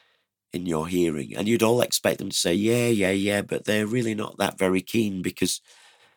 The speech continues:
he wants to apply it not just to Israel, but to everyone. And they really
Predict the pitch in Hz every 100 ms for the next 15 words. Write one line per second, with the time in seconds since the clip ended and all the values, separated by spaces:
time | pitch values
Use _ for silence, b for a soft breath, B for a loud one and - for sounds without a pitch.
0 | b _ _ - 117 110 - - 101 101
1 | - 98 98 95 - - 95 - 98 92
2 | - - 98 87 - _ - 101 92 85
3 | 71 67 _ _ _ _ _ _ _ _
4 | _ _ - 92 107 - - - 98 92
5 | 90 - _ _ _ _ _ _ _ 120
6 | 113 - 87 - - - - - _ _
7 | _ _ _ - 87 92 95 82 80 -
8 | - - - 101 101 92 95 92 87 76